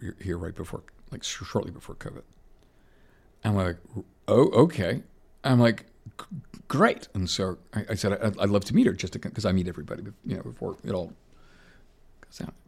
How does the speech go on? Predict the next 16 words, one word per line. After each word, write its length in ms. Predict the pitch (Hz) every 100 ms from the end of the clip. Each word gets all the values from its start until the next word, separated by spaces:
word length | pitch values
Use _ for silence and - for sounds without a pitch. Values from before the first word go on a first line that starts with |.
| - - -
And 160 | 101 -
she, 100 | - -
and 140 | -
she 140 | -
meets 240 | 90 - -
me. 80 | - - -
She 180 | - -
said, 180 | -
"Brian, 380 | 196 240 165 117
it's 160 | - -
nice 140 | 160
to 100 | -
see 140 | - -
you." 140 | -
I'm 100 | 127
like, 200 | 117 -